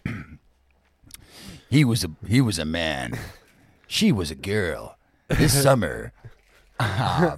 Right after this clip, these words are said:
Speaker 1: blackball mechanic. He, <laughs> he's, um, <laughs> I'm just riffing
Speaker 2: Creedence
Speaker 1: here.
Speaker 2: Clearwater Revival. Um, so where is it? What was his name? Neptune, Neptune Credence.
Speaker 1: Neptune Credence.
Speaker 2: Neptune Credence.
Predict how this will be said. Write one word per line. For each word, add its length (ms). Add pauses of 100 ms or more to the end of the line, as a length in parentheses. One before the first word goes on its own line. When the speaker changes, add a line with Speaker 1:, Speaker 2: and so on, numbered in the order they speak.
(120)
Speaker 1:
blackball 480
mechanic. 680 (400)
He, 220
<laughs> 280
he's, 280
um, 60 (400)
<laughs> 0
I'm 1040
just 200
riffing 220
Speaker 2:
Creedence 20
Speaker 1:
here. 140 (160)
Speaker 2:
Clearwater 560
Revival. 680 (680)
Um, 540 (1000)
so 420
where 280
is 140
it? 180 (680)
What 100
was 120
his 120
name? 240
Neptune, 420
Neptune 480
Credence. 380
Speaker 1:
Neptune 460
Credence. 320
Speaker 2:
Neptune 500
Credence. 720